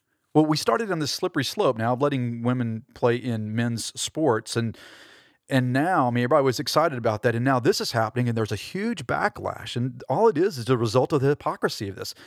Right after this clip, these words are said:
Slippery slopes often lead to a cliff that, that plunges to death. I mean, that's just how it is. So, so this unfair advantage, we see that. It's, I mean, it, uh, uh,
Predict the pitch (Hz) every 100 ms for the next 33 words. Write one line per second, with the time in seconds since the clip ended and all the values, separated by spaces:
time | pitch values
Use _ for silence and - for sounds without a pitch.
0 | - - - _ - - 147 165 202 -
1 | 143 147 170 _ - - 120 135 - 143
2 | 131 143 143 135 - 120 - 107 104 -
3 | 127 135 - 107 - _ 107 - - 123
4 | 123 127 - - 98 95 101 101 113 113
5 | 123 - - - 139 113 117 170 87 -
6 | _ _ _ _ _ _ _ _ _ _
7 | _ - _ _ - 175 165 135 165 143
8 | 143 - 160 - 175 151 113 147 135 98
9 | 120 - 151 135 98 - 127 131 123 123
10 | 131 - - 123 - - _ 120